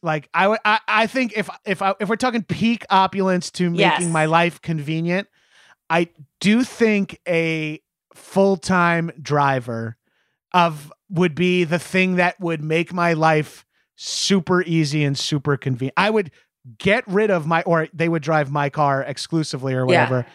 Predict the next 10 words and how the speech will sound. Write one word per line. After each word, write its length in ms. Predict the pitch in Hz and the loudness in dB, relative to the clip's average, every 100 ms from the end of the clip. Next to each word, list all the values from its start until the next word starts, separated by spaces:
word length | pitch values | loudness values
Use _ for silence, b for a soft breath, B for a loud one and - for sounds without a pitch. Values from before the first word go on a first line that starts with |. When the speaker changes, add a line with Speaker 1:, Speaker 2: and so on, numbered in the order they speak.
| B B B - | B B B 0
Speaker 1:
And 320 | 170 160 139 _ _ - | 2 2 -2 _ _ -6
to 100 | 170 | -2
have 320 | 156 180 214 | 0 2 0
someone, 240 | 190 220 208 | 0 0 0
so 100 | 190 | 0
I 140 | 170 196 | 0 0
could 140 | 208 | -2
just 280 | 180 190 - | -2 -4 -6
be 140 | 175 | -10
baked 640 | 135 - 151 156 156 - | -10 -4 0 0 0 -8